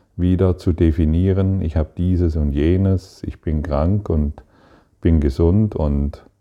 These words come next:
gehe nicht gerne zur Arbeit, ich gehe gerne zur Arbeit, ich habe gerne dieses und jenes, aber du kennst dich nicht.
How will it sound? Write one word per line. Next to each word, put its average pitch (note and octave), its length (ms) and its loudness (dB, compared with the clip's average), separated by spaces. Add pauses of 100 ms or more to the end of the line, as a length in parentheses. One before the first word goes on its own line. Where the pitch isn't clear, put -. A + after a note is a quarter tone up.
(800)
gehe D#2 520 2
nicht E2 340 0
gerne G2 320 2
zur E2+ 220 -2
Arbeit, F#2+ 380 2
ich F2 140 -6
gehe D#2 300 2
gerne D#2+ 380 2
zur - 260 -8
Arbeit, E2 580 -2 (640)
ich - 140 -14
habe D#2 240 4
gerne D2+ 340 2
dieses F#2 440 0
und D#2 180 2
jenes, E2 580 0
aber D2+ 280 -2
du - 240 -6
kennst G#2 420 -4
dich - 180 -10
nicht. - 380 -14